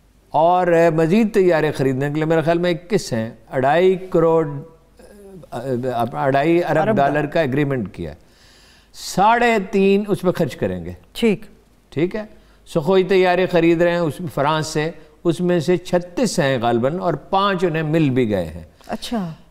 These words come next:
Speaker 1: अच्छा, इसराइल से भी असला खरीद, च-, चार मुल्कों से खरीद रहे हैं, अमेरिका से, इसराइल से, फ्रांस से
Speaker 2: और
Speaker 1: और रूस से।
Speaker 2: अच्छा, रूस से भी?
Speaker 1: रूस से भी। रू-, अढ़ाई मिग तैयारे रूसी है ना, सुखोई तैयारे फ्रांसीसी।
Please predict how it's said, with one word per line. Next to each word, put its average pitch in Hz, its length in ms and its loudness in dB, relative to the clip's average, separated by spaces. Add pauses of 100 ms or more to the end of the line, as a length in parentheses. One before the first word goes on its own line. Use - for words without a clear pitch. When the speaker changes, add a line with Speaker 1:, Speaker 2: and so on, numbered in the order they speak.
(120)
Speaker 1:
अच्छा, 131 300 0
इसराइल 220 640 2
से 233 200 2
भी 226 160 2
असला 214 280 2
खरीद, 202 340 2
च-, - 140 -4
चार 202 300 2
मुल्कों 156 280 2
से 135 100 -2
खरीद 110 260 0
रहे 107 100 0
हैं, 120 60 0
अमेरिका 208 460 0
से, 214 160 0
इसराइल 185 480 2
से, 196 160 2
फ्रांस 160 440 0
से 90 180 -6 (800)
Speaker 2:
और 101 100 -2
Speaker 1:
और 175 120 2
रूस 185 300 2
से। - 200 -4 (100)
Speaker 2:
अच्छा, 220 200 -4
रूस 302 220 2
से - 140 0
भी? 508 140 -2
Speaker 1:
रूस 185 220 2
से 120 80 0
भी। 160 140 -4
रू-, 208 220 2
अढ़ाई 165 280 2 (200)
मिग 180 200 0
तैयारे 233 320 0
रूसी 220 320 -2
है 185 100 -2
ना, 156 300 -6 (720)
सुखोई 143 280 2
तैयारे 196 280 0
फ्रांसीसी। 160 560 -2